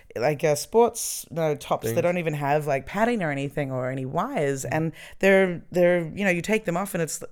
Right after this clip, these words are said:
Speaker 1: like, you wear them and it's like you're not wearing anything, you know? You take them off and it, you can't tell that you were wearing something.
Speaker 2: Mm.
Speaker 1: But yeah, so I found all this stuff and, uh, and, and I remember, uh, in the photos, I also had, um, like, a whip.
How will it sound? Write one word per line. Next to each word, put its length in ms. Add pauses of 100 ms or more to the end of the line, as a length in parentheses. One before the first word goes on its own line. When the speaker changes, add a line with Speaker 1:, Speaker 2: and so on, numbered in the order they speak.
Speaker 1:
like, 220
you 80
wear 200
them 140
and 80
it's 160
like 160
you're 80
not 140
wearing 300
anything, 460
you 60
know? 140
You 220
take 240
them 140
off 200
and 100
it, 100 (280)
you 100
can't 260
tell 200
that 80
you 60
were 100
wearing 260
something. 260 (220)
Speaker 2:
Mm. 260
Speaker 1:
But 200
yeah, 140
so 140
I 60
found 280
all 80
this 160
stuff 520
and, 360
uh, 460
and, 500
and 120
I 120
remember, 720
uh, 140
in 140
the 60
photos, 500
I 140
also 280
had, 300
um, 440 (720)
like, 120
a 60
whip. 420